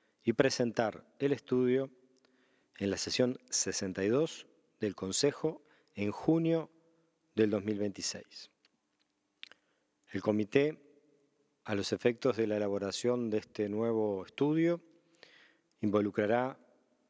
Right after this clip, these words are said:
a los Estados, agencias de Naciones Unidas y otras partes interesadas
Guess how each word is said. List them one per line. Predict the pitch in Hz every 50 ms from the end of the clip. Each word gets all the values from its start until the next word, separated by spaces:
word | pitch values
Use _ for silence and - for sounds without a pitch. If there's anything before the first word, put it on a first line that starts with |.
| _ _ _
a | -
los | 104 98 - -
Estados, | - - _ - 143 151 156 160 160 165 143 - - - - - _ _ _ _ _ _ _ _ _ _ _ _ _ _ _ _
agencias | - 107 - - 147 165 170 151 - 147 127
de | 110 107
Naciones | 104 - - 131 135 131 117 -
Unidas | - 110 117 127 135 135 - - - -
y | -
otras | 131 135 - 127 113
partes | - - 123 120 - - 110 -
interesadas | 107 98 - 101 92 95 - - 127 131 131 135 139 143 - - -